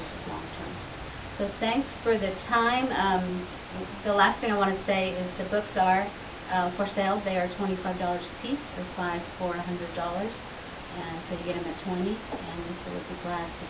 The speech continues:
take your credit card or debit card and bill it, or your cash or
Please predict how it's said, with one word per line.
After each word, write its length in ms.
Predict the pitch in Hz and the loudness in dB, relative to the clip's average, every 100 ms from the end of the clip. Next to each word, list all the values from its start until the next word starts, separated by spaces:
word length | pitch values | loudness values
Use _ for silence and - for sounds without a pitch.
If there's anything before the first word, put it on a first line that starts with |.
| - | -6
take 160 | 170 165 - | -6 -6 -6
your 220 | 170 156 151 - - - - - - | -6 -6 -6 -8 -10 -10 -10 -10 -2
credit 240 | 185 - - | -2 -2 -2
card 160 | 175 208 | -2 0
or 140 | 220 175 | -2 -4
debit 260 | 165 160 | -6 -4
card 300 | 147 180 190 233 | -2 0 0 0
and 140 | 180 170 | 0 0
bill 220 | 160 175 | 0 4
it, 80 | 247 - | 4 2
or 120 | 196 185 | -2 -2
your 140 | 180 - 175 | -2 -4 0
cash 380 | 165 214 214 | 2 2 0
or 80 | 190 | -4